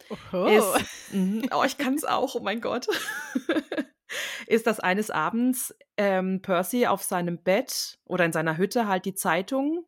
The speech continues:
Speaker 2: findet, die New York Daily News. Ähm, äh, um, in dem Arti-, <clears throat> in dem Arti-, okay, ja, ja, ja. In dem Artikel geht's dann um das Verschwinden von Sally und Percy. Ne?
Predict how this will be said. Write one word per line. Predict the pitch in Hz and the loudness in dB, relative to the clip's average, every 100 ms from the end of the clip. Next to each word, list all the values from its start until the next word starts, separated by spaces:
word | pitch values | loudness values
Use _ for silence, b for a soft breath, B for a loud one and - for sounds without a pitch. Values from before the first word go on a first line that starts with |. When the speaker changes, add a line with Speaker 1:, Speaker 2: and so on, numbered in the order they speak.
| _ | _
Speaker 2:
findet, | - 285 285 | 0 0 2
die | 226 208 208 | 2 2 2
New | 196 214 | 4 4
York | 202 196 190 - - - _ _ | 6 6 4 2 -20 -20 _ _
Daily | 196 190 226 | 4 6 8
News. | 233 262 403 - - _ B B B B B B - | 8 8 6 2 -4 _ B B B B B B 4
Ähm, | 214 214 214 208 202 185 _ _ _ _ - _ | 6 8 6 6 4 0 _ _ _ _ -20 _
äh, | - 180 185 - - | -6 -2 -2 -2 -4
um, | - 202 190 - _ | 0 0 0 -20 _
in | 202 185 | -4 0
dem | 196 214 | 2 2
Arti-, | 202 - - | -4 -6 -14
<clears throat> | 156 170 135 - B B | -6 -4 -4 -10 B B
in | 202 | -2
dem | 185 240 | 2 4
Arti-, | 208 196 - | 2 -2 -4
okay, | - | -4
ja, | 131 | -8
ja, | 131 135 | -4 -6
ja. | 139 B B B | -6 B B B
In | 202 | -6
dem | 185 220 | 2 4
Artikel | 202 196 220 226 | 4 -2 -4 -4
geht's | 226 180 - | -2 -4 -2
dann | 220 | -6
um | 190 | -4
das | 185 - | -6 -6
Verschwinden | 185 - 185 202 208 | -8 -4 -4 -4 -6
von | 196 175 | -2 -2
Sally | - 160 165 | 0 -2 -2
und | 165 | -4
Percy. | - 175 139 - 120 - _ _ _ | -2 0 0 -2 -8 -12 _ _ _
Ne? | 180 180 | -6 -6